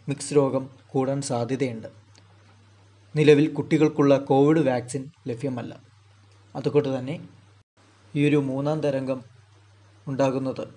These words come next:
കുട്ടികളെയാണ് ബാധിക്കുന്നത്. അപ്പോൾ എല്ലാവരും കഴിയുന്നതും കോവിഡ് മാനദണ്ഡം പാലിച്ചായിരിക്കണം പുറത്തു പോകാൻ, കഴിയുന്നതും പുറത്തു പോകാതിരിക്കുക. കാരണം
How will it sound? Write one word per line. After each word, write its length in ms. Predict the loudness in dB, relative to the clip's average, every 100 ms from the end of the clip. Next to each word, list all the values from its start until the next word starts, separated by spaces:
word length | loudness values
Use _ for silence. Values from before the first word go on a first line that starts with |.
| -16
കുട്ടികളെയാണ് 600 | -4 0 2 2 0 -6 -8
ബാധിക്കുന്നത്. 520 | -10 -12 -14 -14 -18 -20 _ _ _ _ _ _ -20 _ _ _ _ -20 -20
അപ്പോൾ 220 | -8 -4 -2
എല്ലാവരും 480 | 0 2 2 2 -2 -4
കഴിയുന്നതും 560 | -6 -4 -4 -4 -8 -10 -18 _ _ _ _ -4
കോവിഡ് 320 | 0 2 2
മാനദണ്ഡം 520 | 0 -2 -2 -2 -4 -8 -12 -10
പാലിച്ചായിരിക്കണം 880 | -6 -6 -4 -2 -2 -4 -6 -8 -10 -18 _ _ -12
പുറത്തു 440 | -12 -12 -2 -2 0
പോകാൻ, 300 | -4 -4 -8 -10 -20 _ _ _ _
കഴിയുന്നതും 600 | -10 -4 -2 0 0 0 -2 -14 -20 -16
പുറത്തു 260 | -10 -6 -4 -2
പോകാതിരിക്കുക. 640 | -2 -4 -6 -6 -6 -6 -8 -14 -20 _ _ _ _ -20 -20 -20 -8
കാരണം 320 | -6 -4 -6